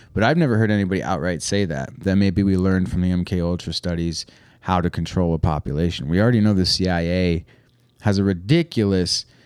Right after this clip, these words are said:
ability to infiltrate societies, um, like they tried to do with Cuba, they did with Vietnam, they've done it with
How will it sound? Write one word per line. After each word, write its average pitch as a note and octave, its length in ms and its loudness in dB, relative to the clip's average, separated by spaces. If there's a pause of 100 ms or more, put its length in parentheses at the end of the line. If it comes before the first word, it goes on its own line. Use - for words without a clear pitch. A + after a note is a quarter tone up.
(480)
ability G#2 600 2
to G2 120 -8
infiltrate G2+ 760 -4 (1200)
societies, G2 880 0 (180)
um, F#2+ 480 2 (440)
like G#2 160 0
they G#2 100 2
tried G2+ 300 2
to F2 40 -6
do F#2+ 320 2
with F#2 360 -2
Cuba, G#2 400 2
they F#2 80 2
did F#2 160 2
with E2+ 120 -2
Vietnam, F#2+ 600 2
they've F2 120 -2
done G2 180 0
it F#2 60 0
with F#2+ 240 0